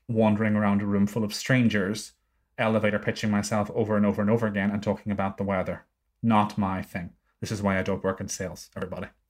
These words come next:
And I thought, "Well, what can I do instead? I still need to build relationships. I still need to grow my business. I still need to build a profile. Um, I still need to get out there and do that."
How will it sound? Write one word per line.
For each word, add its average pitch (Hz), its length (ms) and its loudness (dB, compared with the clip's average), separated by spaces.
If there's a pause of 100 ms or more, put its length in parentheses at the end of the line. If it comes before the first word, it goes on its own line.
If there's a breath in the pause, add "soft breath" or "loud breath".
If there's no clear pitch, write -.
(520 loud breath)
And 113 100 0
I 107 40 2
thought, 110 220 2
"Well, 110 120 6
what 113 280 2
can 131 100 0
I 113 80 4
do 101 160 -2
instead? 101 320 -2
I 101 120 -6
still 120 380 2
need 120 220 0
to - 80 -2
build 98 240 2
relationships. 95 580 -8
I 98 40 -10
still 113 320 2
need 113 180 2
to - 100 -14
grow 104 140 -4
my 95 120 -4
business. 95 400 -8
I 95 80 -12
still 104 380 2
need 104 220 -2
to 98 400 -2
build 95 160 -4
a 104 40 -12
profile. 101 680 -2 (580 soft breath)
Um, 98 200 -6
I 98 40 -8
still - 300 0
need 110 160 0
to - 60 -12
get 104 140 -2
out 104 180 -2
there 104 140 0
and 101 100 -2
do 107 140 -2
that." 139 300 2